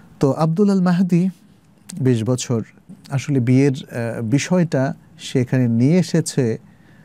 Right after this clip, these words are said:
হয়তো তার ইন্ডিভিজুয়াল কেস না, এটা একটা কমন কেস যে আমাদের অভিভাবকরা আমাদের ছেলে সন্তানদেরকে একদমই প্রতিষ্ঠিত হওয়ার পরে বিয়ের উপদেশ দিচ্ছে, এটা আজকাল। আমাদের আগের অভিভাবকরা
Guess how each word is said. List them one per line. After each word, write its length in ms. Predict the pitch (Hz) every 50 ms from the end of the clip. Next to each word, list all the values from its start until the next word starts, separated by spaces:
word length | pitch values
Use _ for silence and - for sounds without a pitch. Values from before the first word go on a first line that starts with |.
| - - - - -
হয়তো 320 | - - 143 151 147 - 165
তার 160 | 160 160 147
ইন্ডিভিজুয়াল 560 | 147 135 131 127 123 131 135 127 143 147 143 135 -
কেস 320 | - 147 151 165 160 - - -
না, 100 | 104 101
এটা 180 | 104 - 123
একটা 200 | 120 123 - 123
কমন 420 | 123 - - 120 127 156 175 170 151
কেস 500 | - - 101 104 101 - - - - - - - - - - - -
যে 140 | 147 139 135
আমাদের 300 | 123 120 131 143 151 135
অভিভাবকরা 680 | 123 127 131 139 160 175 190 202 190 - - 127 101 85 - _ _ _ _ _ _ _ - - - - - - - - - - - - - - -
আমাদের 340 | - 135 131 131 113 131 123 101 - _ - -
ছেলে 280 | - - 143 139 156
সন্তানদেরকে 840 | 160 - - 175 170 160 - 160 156 147 160 156 131 - 135 117 98 92 - - - - - - - -
একদমই 580 | - 151 151 143 139 135 135 160 165 170 185 180
প্রতিষ্ঠিত 640 | 165 - 143 139 - 214 202 - - - 185 -
হওয়ার 280 | 175 143 143 147 135 127
পরে 180 | 123 131 123 123
বিয়ের 280 | 107 120 120 123 120 101 - -
উপদেশ 380 | 160 127 143 143 120 123 110
দিচ্ছে, 320 | 107 175 170 - - - -
এটা 200 | - 123 120 120
আজকাল। 420 | - 135 139 - - - - - - _ - - - - - - - - - - - - _ -
আমাদের 280 | 123 117 120 127 123
আগের 360 | - - 123 127 120 135 131
অভিভাবকরা 680 | 127 123 127 123 143 151 156 156 - - 175 185 196